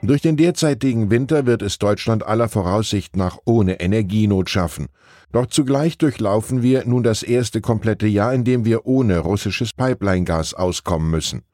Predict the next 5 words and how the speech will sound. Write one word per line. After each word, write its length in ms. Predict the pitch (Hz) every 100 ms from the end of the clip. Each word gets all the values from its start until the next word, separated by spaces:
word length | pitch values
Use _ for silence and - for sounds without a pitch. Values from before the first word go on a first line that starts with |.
| _ _ - _ -
Der 280 | 92 127
Chef 320 | 127 165 170 -
der 240 | 127 120
Internationalen 800 | 143 135 120 110 - 113 101 101
Energieagentur, 1120 | 98 101 92 120 90 90 98 90 110 117